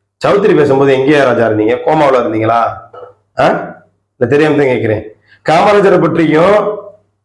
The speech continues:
ஐயா இமானுவேல் சேரனாரை பத்தியும் தொடர்ந்து பேசிட்டு இருந்தாங்களா அவங்க பொதுக்கூட்டத்துல? அப்பலே ஏன் தமிழ் தேசிய சிந்தனைவாதி ஏன் கண்டிக்கல? ஏனே கண்டிக்கல நீங்க? அப்ப இதுல இருந்து என்ன தெரியுது? செந்தில் மலரண்ணனை விட சாதி வெறி பிடிச்சவர் அண்ணன் சாட்டை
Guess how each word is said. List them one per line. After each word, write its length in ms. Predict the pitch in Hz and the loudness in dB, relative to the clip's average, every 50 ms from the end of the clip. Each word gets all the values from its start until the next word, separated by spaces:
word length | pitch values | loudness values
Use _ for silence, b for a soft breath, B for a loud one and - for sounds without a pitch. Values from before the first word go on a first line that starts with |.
| _ _ _ _ _ _ _ - | _ _ _ _ _ _ _ -4
ஐயா 160 | 151 156 151 | -2 0 2
இமானுவேல் 420 | 151 147 156 180 196 202 185 175 175 | 2 2 2 2 2 2 2 2 2
சேரனாரை 280 | 170 160 165 160 151 143 | 0 2 2 0 0 0
பத்தியும் 320 | 156 151 175 175 160 - - - - - | 0 0 0 0 0 0 -2 -4 -6 -4
தொடர்ந்து 280 | 160 151 170 180 170 | -2 -2 0 0 0
பேசிட்டு 320 | 151 165 175 160 170 175 - | 2 2 2 0 0 0 0
இருந்தாங்களா 340 | 143 143 143 139 139 139 | 0 0 2 2 2 2
அவங்க 160 | 135 131 127 - | 2 2 0 0
பொதுக்கூட்டத்துல? 540 | 139 165 185 175 170 143 135 120 120 117 123 143 156 156 139 - - - B B B B B B | 0 0 0 0 0 0 0 -2 -2 0 0 2 2 2 0 -2 -4 -8 B B B B B B
அப்பலே 320 | 135 139 - 180 185 190 | -6 -4 0 0 2 2
ஏன் 180 | 190 190 185 180 | 2 2 2 2
தமிழ் 200 | 165 180 180 185 | 2 2 2 2
தேசிய 180 | 175 165 160 160 | 2 2 0 2
சிந்தனைவாதி 540 | 156 156 160 160 160 160 156 151 151 151 | 2 2 4 4 4 2 2 2 2 2
ஏன் 180 | 151 160 160 156 | 2 2 2 2
கண்டிக்கல? 340 | 151 151 160 160 160 156 156 165 170 - - - - - _ _ _ _ _ - | 2 2 0 0 2 2 2 2 0 -2 -6 -10 -20 -20 _ _ _ _ _ -6
ஏனே 220 | 143 143 160 175 170 | -2 0 0 2 2
கண்டிக்கல 360 | 156 156 156 151 151 151 147 | 2 2 0 0 0 2 2
நீங்க? 240 | 143 139 135 135 139 151 170 190 214 - - - - - _ _ _ _ _ _ _ _ _ _ _ _ _ _ _ _ _ - | 2 2 2 2 2 2 2 0 -2 -4 -8 -14 -20 -20 _ _ _ _ _ _ _ _ _ _ _ _ _ _ _ _ _ -2
அப்ப 80 | 107 147 | 0 0
இதுல 160 | 143 143 147 | 2 2 2
இருந்து 180 | 156 208 214 | 2 2 2
என்ன 120 | 180 190 208 | 2 2 2
தெரியுது? 400 | 208 190 202 190 175 156 147 131 110 107 - - - - - - _ _ _ _ _ _ - | 2 2 2 4 2 2 2 2 0 -2 -4 -6 -10 -14 -18 -20 _ _ _ _ _ _ -10
செந்தில் 460 | - - - 147 160 170 196 202 202 | -6 -2 0 0 2 2 2 2 2
மலரண்ணனை 640 | 196 190 190 185 180 180 175 170 170 165 160 160 151 | 2 2 2 2 2 2 2 2 2 2 2 2 2
விட 140 | 147 170 226 240 233 - | 2 2 2 2 0 0
சாதி 320 | - - 180 185 190 185 190 | 0 0 2 2 2 2 2
வெறி 140 | 180 175 160 | 2 2 2
பிடிச்சவர் 520 | 156 156 - - - 160 156 175 - - - - - - - - | 2 0 0 -2 0 0 2 2 2 0 -2 -4 -8 -12 -10 -6
அண்ணன் 280 | 139 143 143 135 - | -2 -2 -2 -2 -2
சாட்டை 380 | - 147 151 160 156 165 156 | 0 0 0 0 0 0 -2